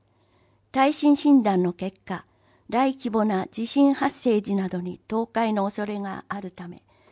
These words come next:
十月一日火曜から、関城体育センター犬塚、明野体育センタ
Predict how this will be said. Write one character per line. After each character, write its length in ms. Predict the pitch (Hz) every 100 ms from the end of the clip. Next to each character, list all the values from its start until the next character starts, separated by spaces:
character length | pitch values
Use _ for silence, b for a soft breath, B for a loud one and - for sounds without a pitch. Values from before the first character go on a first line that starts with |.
| b b b
十 220 | - 269 269
月 260 | 262 - - 240
一 100 | 220
日 260 | 208 -
火 140 | - 220
曜 180 | 220 202
か 160 | -
ら、 160 | 185 - b b b b b
関 300 | - 269 277
城 180 | 269 254
体 260 | 262 254 247
育 160 | -
セ 180 | - 214
ン 60 | 214
タ 380 | - 185 185 _ -
ー 60 |
犬 220 | 220 233 226
塚、 420 | 196 - 190 - _ _ _ _ _ _ -
明 320 | 262 269 277
野 140 | 233
体 260 | - 233 240
育 140 | -
セ 200 | - 226
ン 80 | 214
タ 360 | - 190 190